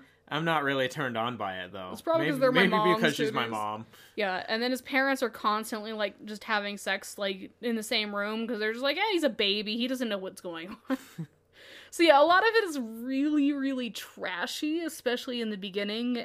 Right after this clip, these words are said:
Speaker 2: and we are left with the realization that even though he's a baby, he still has the mind and the memories of a thirty-year-old man, which is really, really creepy. <laughs>
Speaker 1: Yeah.
Speaker 2: So,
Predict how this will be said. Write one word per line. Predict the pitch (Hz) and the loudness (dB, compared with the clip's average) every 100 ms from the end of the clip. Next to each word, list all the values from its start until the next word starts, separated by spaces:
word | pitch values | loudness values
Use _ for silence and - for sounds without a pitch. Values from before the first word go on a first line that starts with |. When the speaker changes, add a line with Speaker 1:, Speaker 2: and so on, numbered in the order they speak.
| - | -6
Speaker 2:
and | 220 208 208 208 202 196 | -6 -4 -4 -6 -8 -10
we | 226 220 214 208 - | -8 -4 -6 -6 0
are | 226 | 0
left | 226 220 226 - | 2 0 0 -4
with | 220 - | -6 -6
the | 214 214 190 | -6 -6 -8
realization | 208 214 208 202 202 202 220 208 | -2 0 0 -2 -4 -4 -6 -4
that | 196 - | -4 -4
even | 220 226 | -6 -4
though | 208 | -4
he's | 208 202 | -6 -6
a | 180 | -6
baby, | 185 202 226 277 285 - - - _ | -6 -4 -2 -2 -2 -8 -20 -20 _
he | - 277 | 2 4
still | 269 - 269 269 | 4 8 8 8
has | 220 226 220 240 233 | 4 2 4 4 2
the | 214 | 0
mind | 208 202 196 214 240 226 | 0 0 2 2 2 0
and | 202 | 0
the | 196 | -4
memories | 190 190 208 214 220 202 | -4 -4 -2 -2 -2 -6
of | 190 | -6
a | 185 | -10
thirty-year-old | - 208 202 208 196 196 185 175 | -4 -4 -2 -4 -2 -4 -4 -6
man, | 180 247 359 403 _ _ _ _ _ _ _ _ _ | -2 -2 -2 -6 _ _ _ _ _ _ _ _ _
which | 233 220 | -8 -6
is | 208 190 | -10 -10
really, | 214 247 247 240 | -4 -2 -2 -2
really | 226 240 233 | -4 -4 -4
creepy. | 202 254 254 320 359 285 - | -6 -4 -2 2 0 0 -8
<laughs> | - _ - | -18 _ -10
Speaker 1:
Yeah. | 104 190 190 | -6 -4 -2
Speaker 2:
So, | 233 220 214 | 0 0 -2